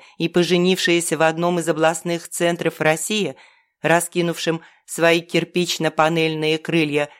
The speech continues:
к северо-востоку от Москвы, попали туда по распределению, отучившись в институтах. Но оба были южных кровей. Нет, не восточных, а именно южных,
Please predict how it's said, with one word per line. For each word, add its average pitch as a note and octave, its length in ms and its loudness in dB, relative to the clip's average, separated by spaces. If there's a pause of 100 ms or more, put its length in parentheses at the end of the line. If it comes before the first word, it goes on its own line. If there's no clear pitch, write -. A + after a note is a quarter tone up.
(180)
к - 80 -16
северо-востоку E3 840 2
от D3+ 120 0
Москвы, C#3 540 -4 (520)
попали G#3+ 380 2
туда G3 360 0
по F#3+ 120 -2
распределению, F3 840 -2 (360)
отучившись F3 840 0
в E3+ 140 0
институтах. F#3 840 -2 (580)
Но D#3+ 220 2
оба G3+ 400 2
были F3 280 0
южных E3+ 500 0
кровей. B2+ 580 -2 (580)
Нет, F3+ 260 -2
не E3 100 -2
восточных, D#3+ 720 -2 (320)
а C#3 140 2
именно G3 260 4
южных, C3 640 -4